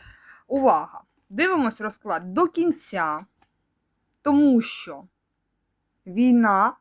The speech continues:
бойові дії і обстріли — це три різні категорії. І так, війна в Україні триватиме до дві тисячі тридцять четвертого року. Саме війна.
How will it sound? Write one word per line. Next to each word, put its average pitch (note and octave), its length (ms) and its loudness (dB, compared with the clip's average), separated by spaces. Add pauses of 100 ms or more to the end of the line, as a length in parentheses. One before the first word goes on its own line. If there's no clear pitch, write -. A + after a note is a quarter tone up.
бойові A3+ 440 0
дії F3 640 -10
і G#3 120 -8
обстріли — B3+ 800 -4
це G3 200 -12
три G#3+ 380 -12 (100)
різні F3 380 -12
категорії. - 560 -20 (1700)
І A#3 60 -10
так, F#3 360 -6
війна C4+ 420 2
в F#3+ 120 -6
Україні F3+ 600 -6
триватиме G#3+ 840 -6
до A3 220 0
дві F#3+ 160 -8
тисячі D4 440 -6
тридцять A#3 400 -6
четвертого A3 580 -6
року. - 380 -4
Саме B3+ 360 -2
війна. A#3+ 340 0